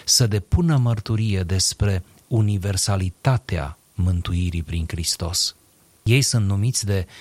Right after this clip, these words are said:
Sfântul Ioan Gură de Aur strămoșii bisericii, pentru că ce-au făcut ei în momentul acela al întâlnirii cu pruncul este ceea ce va face biserica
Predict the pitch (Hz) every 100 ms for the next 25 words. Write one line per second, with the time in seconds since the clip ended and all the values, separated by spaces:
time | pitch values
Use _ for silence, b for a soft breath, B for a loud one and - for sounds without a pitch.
0 | B B B - 127 120 104 101 107 107
1 | 95 98 90 90 98 107 104 101 _ _
2 | _ _ _ _ _ _ _ _ - -
3 | 123 110 117 117 - 95 92 - 78 -
4 | - 82 - _ _ _ _ _ _ -
5 | 104 101 101 104 120 110 117 - 147 123
6 | 123 135 110 - 98 95 - 107 101 110
7 | 139 120 104 95 - 117 90 98 98 92
8 | 95 110 120 101 87 - 120 104 - 69
9 | - _ B B B B 104 - 98 139
10 | 123 123 104 98 127 127 110 101 - 120
11 | 117 101 104 95